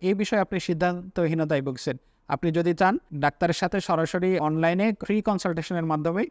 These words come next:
এই সুবিধাটা বাংলাদেশ pediatric neuroCare center থেকে নিতে পারেন। আবার আপনার বাচ্চার কোনো কারণে hydrocephalus রোগ হয়েছে যেটার লক্ষণ দেখে আপনি বুঝতেছেন যে এখনই অপারেশন করতে হবে, কিন্তু আপনার হাতে যথেষ্ট পরিমাণ টাকা নেই, সেক্ষেত্রে আপনি ইএমআই সুবিধার মাধ্যমে এখানে চিকিৎসা করাতে পারেন।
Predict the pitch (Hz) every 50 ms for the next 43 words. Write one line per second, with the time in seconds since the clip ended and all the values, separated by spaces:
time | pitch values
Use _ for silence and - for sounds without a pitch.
0 | - - 175 180 170 - 202 170 170 165 170 165 214 214 196 175 165 156 143 147
1 | - - 160 147 147 143 - 151 135 147 139 135 139 135 143 135 123 - 143 135
2 | - 147 131 139 - 135 151 139 139 127 131 123 123 120 120 120 - _ _ _
3 | _ _ 156 170 202 202 208 196 - 220 208 190 170 170 170 - - 175 - -
4 | 180 180 175 180 185 185 185 170 170 165 165 - 170 170 175 175 160 - 175 160
5 | 156 165 165 - 202 175 151 156 151 165 170 180 - - 139 147 160 - - 202
6 | 185 180 185 - 196 170 - 190 170 156 160 - - 180 165 - 196 185 185 202
7 | - - 180 - 226 220 214 190 165 185 165 156 - 175 160 151 180 156 - 147
8 | 135 131 117 123 120 - 156 156 165 170 156 - 170 156 160 165 214 196 180 160
9 | 147 - - - 185 165 185 180 170 180 202 285 320 240 - - 165 - 147 131
10 | 127 120 - - _ _ _ - - 190 175 - 208 - - 208 180 - - 185
11 | 175 175 175 175 175 175 170 160 - 190 165 165 180 175 170 175 170 165 180 185
12 | 214 302 349 - _ _ _ _ _ _ - 147 147 - - - 170 156 175 170
13 | 180 196 - - 156 151 - 165 139 143 135 131 127 135 123 123 123 123 123 -